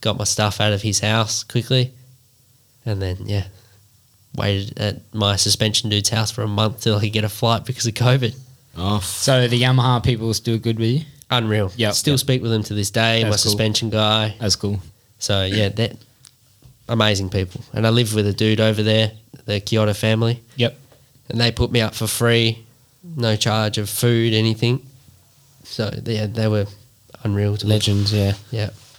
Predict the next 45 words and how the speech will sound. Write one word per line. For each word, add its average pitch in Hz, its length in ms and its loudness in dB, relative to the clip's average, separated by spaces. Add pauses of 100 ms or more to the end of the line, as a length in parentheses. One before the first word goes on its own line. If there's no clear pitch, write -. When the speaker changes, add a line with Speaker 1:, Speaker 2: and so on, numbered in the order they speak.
Speaker 3:
So - 140 0
you 131 120 6
met 143 240 2
good 131 220 0
people, 113 320 2
but 110 240 -2
met 107 200 -2
shit - 420 0
people. - 380 -8 (100)
Speaker 1:
Yeah. 156 220 0 (160)
Speaker 3:
Yep. 95 200 -4
Speaker 1:
Just 104 120 -8
like 120 240 -6
that, 139 260 0
you, 123 180 0 (160)
I 127 80 0
learnt 123 340 2
a 127 60 -2
lot 123 220 2
along 117 240 -2
the 113 40 -2
way. 123 400 2
I 120 40 -4
learnt 120 340 2
who 131 180 0
to 113 120 0
sort 110 200 2
of, 107 140 0
um, 101 380 0 (540)
trust 117 300 0
and 101 120 -4
who 113 100 2
not 107 240 0
to, 113 240 0 (280)
how 123 140 0
much 120 220 0
to 120 100 0
trust - 280 0
people, 120 260 0
how 110 160 2
soon. 123 440 0 (360)
Speaker 3:
Yep. 107 220 -6 (480)
Speaker 2:
Was 131 200 0
it - 180 0
Suzuki, 143 1000 0